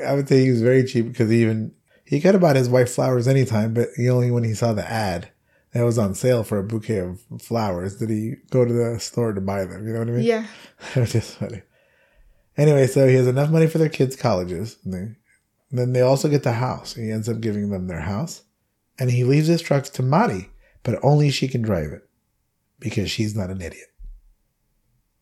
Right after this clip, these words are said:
Speaker 1: The end. All right.
Speaker 2: I think he did start kind of letting go of a few things at the end, too, of, like, Sonia's thing. Did he, they pack up the clothes in the
Speaker 1: They
Speaker 2: front?
Speaker 1: did, yeah. So
Speaker 2: They
Speaker 1: there's a
Speaker 2: did.
Speaker 1: scene where Mari asked to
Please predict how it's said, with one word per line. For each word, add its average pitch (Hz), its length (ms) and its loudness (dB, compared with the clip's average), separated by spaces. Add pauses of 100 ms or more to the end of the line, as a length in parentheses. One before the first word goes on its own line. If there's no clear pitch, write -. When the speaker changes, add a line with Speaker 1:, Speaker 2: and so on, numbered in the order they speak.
(320)
Speaker 1:
The 123 800 -2
end. - 520 -12 (720)
All 120 180 -2
right. 110 680 -2 (1200)
Speaker 2:
I 262 80 -10
think 269 220 -8
he 269 120 -6
did 240 280 2
start - 300 -6 (240)
kind 240 260 -2
of 220 120 -6
letting 220 340 -4
go 226 300 -4
of 208 180 -8
a 214 80 -10
few 226 280 -8
things 220 520 -6
at 202 200 -10
the 202 140 -8
end, 196 260 -14
too, 220 380 -6 (340)
of, 226 140 -8
like, 190 180 -8
Sonia's 214 480 -4
thing. 220 360 -10
Did 247 180 -6
he, 240 80 -8
they 247 220 2
pack 254 300 -12
up - 140 -12
the 240 80 -8
clothes 240 400 -6
in 233 120 -12
the 240 60 -6
Speaker 1:
They 127 160 4
Speaker 2:
front? 117 140 4
Speaker 1:
did, 92 180 -2
yeah. 95 400 -10
So - 180 -4
Speaker 2:
They 131 60 2
Speaker 1:
there's 135 120 2
a 131 140 4
Speaker 2:
did. - 80 -2
Speaker 1:
scene 131 180 -2
where 123 100 -2
Mari 120 280 -2
asked 113 300 -4
to 98 260 -6